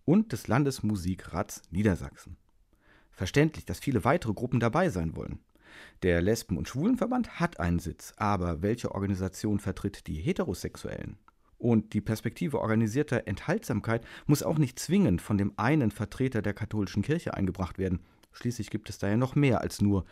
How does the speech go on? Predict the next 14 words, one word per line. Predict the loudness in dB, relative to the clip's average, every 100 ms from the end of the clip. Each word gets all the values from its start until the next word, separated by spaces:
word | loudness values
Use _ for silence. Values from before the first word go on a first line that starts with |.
| -16 -20
zölibatär | -6 -4 -2 -4 -6 -4 -4
lebende | -2 -2 -4 -4
Priester. | -10 -12 -12 -14 -16 _ _ _ _ _ _ _ _ _
Wo | 2
immer | 6 6
eine | 6 4
Expertenanhörung | 2 0 0 2 2 2 2 0 -2
ansteht | 0 -2 0 -2 -2
oder | -6 -2
ein | -2
Beirat | 2 2 2 0
gebildet | -2 0 0 0 0
werden | 2 4
soll, | 4 2